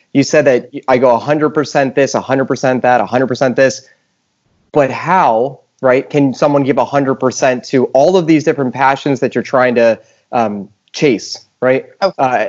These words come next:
Speaker 1: and I see that you've got a lot on your plate. So, so I'm curious, something I, I think this would help, uh, Jordan and I, maybe Matt as well. Can you kinda take us through, like, a day or even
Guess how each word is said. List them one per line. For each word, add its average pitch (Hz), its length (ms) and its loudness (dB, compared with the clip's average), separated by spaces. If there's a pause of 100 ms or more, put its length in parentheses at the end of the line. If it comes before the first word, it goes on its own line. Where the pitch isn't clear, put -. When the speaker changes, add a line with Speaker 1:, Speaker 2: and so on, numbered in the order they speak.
Speaker 1:
and 139 120 2
I 131 80 2
see 160 260 0
that 143 100 2
you've 135 140 -2
got 131 120 2
a 123 60 2
lot 123 220 2
on 123 120 0
your 120 120 -2
plate. 127 320 -2
So, 131 160 0
so 135 180 0
I'm 135 160 0
curious, 170 500 2
something 139 240 2
I, 127 140 4
I 127 60 2
think 143 160 -2
this 135 120 -2
would 127 120 0
help, 123 260 -2 (440)
uh, 120 280 2 (100)
Jordan 160 300 2
and 160 100 2
I, 160 160 2
maybe 135 220 0
Matt 123 220 2
as 110 120 -2
well. 131 320 0 (180)
Can 170 100 2
you - 40 0
kinda 165 180 0
take 151 320 -2
us 147 160 0
through, 143 180 2
like, 135 240 0
a 127 80 2
day 139 260 2
or 135 120 0
even 123 280 -2